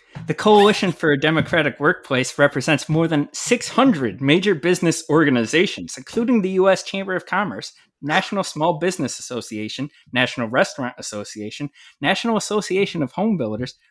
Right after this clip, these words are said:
Retail Industry Leaders Association, National Grocers <laughs> Association.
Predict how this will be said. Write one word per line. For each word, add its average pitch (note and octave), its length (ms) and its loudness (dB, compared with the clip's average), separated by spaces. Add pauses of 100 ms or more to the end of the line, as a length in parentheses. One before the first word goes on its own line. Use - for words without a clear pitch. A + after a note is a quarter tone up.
(120)
Retail A3+ 480 4
Industry F3 480 2
Leaders C3+ 420 2
Association, G#2+ 840 -8 (280)
National G3 420 0
Grocers D3 640 -2
<laughs> - 0 -
Association. B2 800 -4